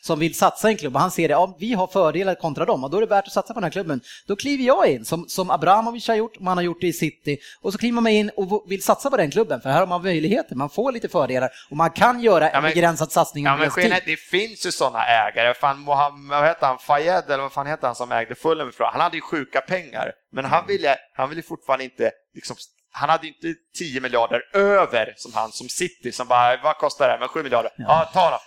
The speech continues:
Speaker 2: Vem bryr, vem bry-, det är pay-, vem bryr sig? Chelsea Abramovich, vad har han? Hundra miljarder. Han
Speaker 1: Ja.
Speaker 2: bara, "Sju, fem, vad är det?"
Speaker 1: Ja.
Speaker 2: Medan de andra som kanske har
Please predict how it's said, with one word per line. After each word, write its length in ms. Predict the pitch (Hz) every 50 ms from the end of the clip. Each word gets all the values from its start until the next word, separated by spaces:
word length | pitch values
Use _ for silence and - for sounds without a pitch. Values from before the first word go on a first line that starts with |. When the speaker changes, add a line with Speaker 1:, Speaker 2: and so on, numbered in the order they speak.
| _ _ -
Speaker 2:
Vem 160 | 147 202 180
bryr, 300 | 185 233 240 214 165 123 -
vem 140 | - 175 170
bry-, 180 | 143 175 240 -
det 100 | - 180 202
är 20 | -
pay-, 260 | - 196 226 - - 175
vem 140 | 190 190 170
bryr 200 | 165 214 247 269
sig? 320 | 240 - - 120 113 110 - _ _ -
Chelsea 420 | - - 196 196 190 - - 170
Abramovich, 460 | - - 196 208 202 175 135 120 -
vad 120 | 131 151 170
har 60 | 175 156
han? 40 | 143 135
Hundra 460 | 147 175 175 165 156 147 165 160 156
miljarder. 600 | 156 156 160 156 151 151 180 190 190 196 175 135 - - _ _
Han 100 | - 151 127
Speaker 1:
Ja. 60 | -
Speaker 2:
bara, 100 | 120 95
"Sju, 200 | 101 180 190 196
fem, 300 | 185 - - 185 190 190 190 165
vad 100 | 151 175 185
är 40 | 180
det?" 200 | 196 214 208 208 - _ _ -
Speaker 1:
Ja. 180 | 139 123 113 107
Speaker 2:
Medan 160 | 139 151 156 -
de 100 | 170 165
andra 300 | 165 165 165 180 202 185
som 100 | - 190
kanske 220 | - 175 170 - 160
har 240 | 143 120 117 120